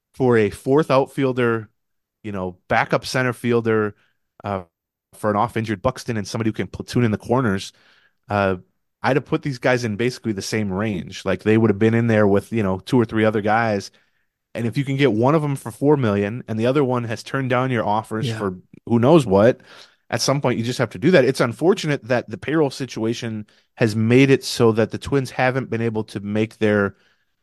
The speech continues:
Speaker 1: sort of first choice moves this offseason.
Speaker 2: Mm-hmm.
Speaker 1: But that doesn't mean that their second or third choice or create, creative moves won't work out well or, or even better. So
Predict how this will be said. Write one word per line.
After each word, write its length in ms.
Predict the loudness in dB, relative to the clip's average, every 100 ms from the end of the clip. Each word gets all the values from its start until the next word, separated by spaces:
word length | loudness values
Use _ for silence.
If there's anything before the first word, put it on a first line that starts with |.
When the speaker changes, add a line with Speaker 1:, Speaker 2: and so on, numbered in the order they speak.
| _
Speaker 1:
sort 220 | -4 0 0
of 60 |
first 380 | -2 -4 -2 -4
choice 400 | -4 0 0 -2
moves 640 | -6 -4 -4 -8 -14 -20 _ _ -8
this 180 | -6
offseason. 500 | -4 -4 -6 -12 -14 -20 _
Speaker 2:
Mm-hmm. 240 | -16 -12 -14 -16 _ -20 _ _ 0
Speaker 1:
But 100 | 4
that 140 | 6
doesn't 240 | 6 6
mean 140 | 4 4
that 120 | 2
their 100 | 2
second 340 | 2 0 2
or 80 | 0
third 240 | 2 2 2
choice 340 | 2 2 2
or 80 | -2
create, 500 | -2 0 2 0 -6
creative 420 | -6 -2 0 -2
moves 560 | -2 -4 -4 -8 -16 -18 _ _ -16
won't 320 | -4 -2 2
work 220 | 2 4
out 180 | 4 4
well 260 | 2 2 2
or, 400 | 0 -4 -4 -8 _ _ -6
or 100 | -4
even 220 | -4 -2
better. 300 | 0 -2 -4
So 260 | -2 -2